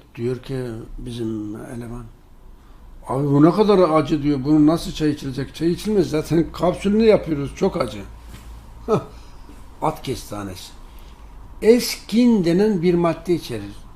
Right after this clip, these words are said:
Kimyasal rutin denilen ilaçtan altı yüz kat daha güçlü.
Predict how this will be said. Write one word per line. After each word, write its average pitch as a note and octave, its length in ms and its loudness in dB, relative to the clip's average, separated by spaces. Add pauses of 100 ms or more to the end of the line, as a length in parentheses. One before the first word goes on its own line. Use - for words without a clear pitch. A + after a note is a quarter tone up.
(1080)
Kimyasal G3 880 2
rutin F3 600 0
denilen D#3 440 2
ilaçtan F#3 760 0 (1500)
altı F3+ 520 2
yüz F#3+ 380 2
kat - 320 -4
daha C#3 220 -2
güçlü. G#2+ 360 -8